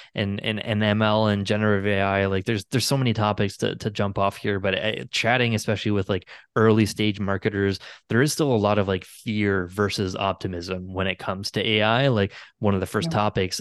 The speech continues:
Speaker 1: always is just, like, how fast could A I change or replace marketing jobs? Um, so, like, I, I would love to, to get your take on, like, what you think are the challenges that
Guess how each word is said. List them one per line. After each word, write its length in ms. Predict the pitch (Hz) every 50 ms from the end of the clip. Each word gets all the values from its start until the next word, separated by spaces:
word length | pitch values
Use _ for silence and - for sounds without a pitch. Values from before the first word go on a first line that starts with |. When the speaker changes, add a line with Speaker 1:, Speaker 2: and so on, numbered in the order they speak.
| -
Speaker 1:
always 500 | 113 110 110 113 107 101 98 98 92 92
is 200 | 98 92 90 87
just, 200 | - - 95 -
like, 140 | - 98 92
how 200 | 87 - 110 110
fast 440 | 104 - - 95 95 98 95 - -
could 100 | - 98
A 200 | 92 92 90 92
I 180 | 90 90 90 87
change 580 | - - - 104 95 95 90 90 92 92 -
or 340 | - - - - - - 98 95
replace 560 | 101 92 - - - 104 98 98 95 - -
marketing 440 | 98 95 95 95 - 95 90 90 90
jobs? 380 | 101 92 92 95 95 95 - - - - - - - - -
Um, 400 | - 95 92 92 92 92 98 -
so, 300 | - - - 113 98 98
like, 280 | 101 - - 107 95 - -
I, 220 | 107 104 104 110
I 160 | - - 104
would 120 | 104 110 110
love 240 | 110 110 110 107 - -
to, 360 | - 123 113 113 110 110 104
to 160 | - - - 101
get 160 | 107 101 110
your 160 | 110 104 101
take 200 | - 101 98 95
on, 160 | 98 92 92
like, 140 | 90 90 90
what 340 | 95 95 98 104 107 104 -
you 240 | 127 104 113 117 110
think 380 | - - 107 104 101 98 - -
are 200 | 101 104 107 104
the 100 | 104 95
challenges 680 | - - 95 92 95 101 104 101 95 95 92 92 90 -
that 320 | - 95 92 92 90 -